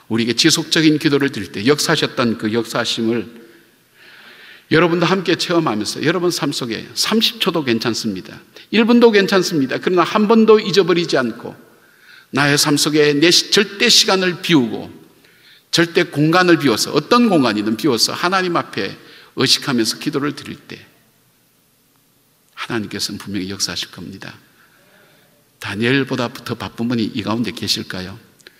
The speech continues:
여기 총리님 오셨습니까? 우리나라 국무총리님 혹시 예배 참석하셨습니까? 이분보다 바쁜 분 없을 겁니다. 이분보다 바쁜 분이 다니엘입니다. 그 다니엘이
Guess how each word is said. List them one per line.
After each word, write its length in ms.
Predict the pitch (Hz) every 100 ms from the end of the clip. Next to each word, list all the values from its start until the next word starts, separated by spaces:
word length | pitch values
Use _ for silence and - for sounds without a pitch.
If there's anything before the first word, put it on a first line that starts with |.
| -
여기 100 | 95
총리님 800 | - - 135 139 143 143 143 143
오셨습니까? 640 | 120 - - - 107 127 147 - _ _ _ _ _ _ _ _ _
우리나라 280 | 117 120 113
국무총리님 680 | 113 123 135 - 117 113 110
혹시 260 | 98 95 110
예배 140 | 92
참석하셨습니까? 960 | - 117 113 107 110 - 101 95 - 110 _ _ _ _ _ _ _ _ _ _ -
이분보다 400 | 120 139 131 110
바쁜 320 | - - -
분 140 | 120 98
없을 240 | 82 -
겁니다. 400 | - 87 82 - _ _ _ _ _ _ _ _ _ _ _ _ _ _ _ _ _ _ _ _ _ _ _ _ _
이분보다 400 | - 120 113 110
바쁜 320 | - 101 -
분이 200 | 101 95 -
다니엘입니다. 720 | 92 92 85 82 78 - - _ _ _ _ _ _ _ _ _ -
그 160 | - 113
다니엘이 500 | 107 92 87 80